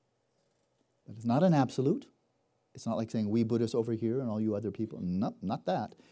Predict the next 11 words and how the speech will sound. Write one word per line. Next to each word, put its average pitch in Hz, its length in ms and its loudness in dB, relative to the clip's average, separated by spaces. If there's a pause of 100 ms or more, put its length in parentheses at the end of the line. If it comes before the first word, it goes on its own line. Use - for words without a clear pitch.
(160)
It's 123 140 -4
a 123 40 0
gradient. 120 480 0 (340)
Are 135 140 0
not 190 240 0
free 165 160 4
insofar 202 800 4
as 147 220 -4
we 147 140 0
are 123 120 2
constrained, 117 800 -4